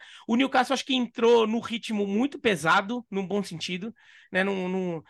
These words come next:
né? Foi no calor da torcida, foi no embalo, entrou no ritmo de Champions League, numa intensidade que um jogo desse pede, e daí passou o trator, né? O Paris Saint-Germain ainda acho que é um time forte, mas, pô, não pode cair num erro desse, né? Não pode achar, contra, tem quatro jogadores muito bons na frente,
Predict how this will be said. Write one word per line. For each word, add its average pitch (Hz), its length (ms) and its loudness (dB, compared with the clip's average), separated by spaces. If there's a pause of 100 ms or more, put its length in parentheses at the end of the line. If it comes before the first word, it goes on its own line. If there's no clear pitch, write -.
(200)
né? 185 400 -2
Foi 233 180 0
no 247 80 -2
calor 226 240 -2
da 196 80 -6
torcida, 208 360 -4
foi 247 180 -6
no 254 60 -2
embalo, 208 520 2 (260)
entrou 254 540 2
no 302 140 2
ritmo 226 500 -2
de 240 180 -6
Champions 233 360 -4
League, 226 180 -4
numa 233 140 0
intensidade 226 500 -6
que - 80 -8
um 240 60 0
jogo 220 180 -2
desse 196 240 -6
pede, 185 460 -2 (320)
e 392 100 -2
daí 277 160 2
passou 226 320 -2
o 226 40 -8
trator, 185 440 0 (320)
né? 202 140 2
O 208 100 2
Paris 233 240 0
Saint-Germain 254 360 2
ainda 330 120 0
acho 359 160 0
que 392 60 -4
é - 20 0
um 254 60 -2
time 247 320 -8
forte, 196 400 -2
mas, 190 200 -4 (420)
pô, 277 120 0
não 339 120 -2
pode 208 220 2
cair 233 140 2
num 262 100 2
erro 254 140 0
desse, 170 300 -4
né? 165 180 -6 (420)
Não 302 160 0
pode 269 220 4
achar, 214 300 0
contra, 269 300 0
tem 254 200 -6
quatro 320 320 0
jogadores 233 340 -4
muito 220 240 -8
bons 180 220 -4
na 165 100 -4
frente, 226 480 -4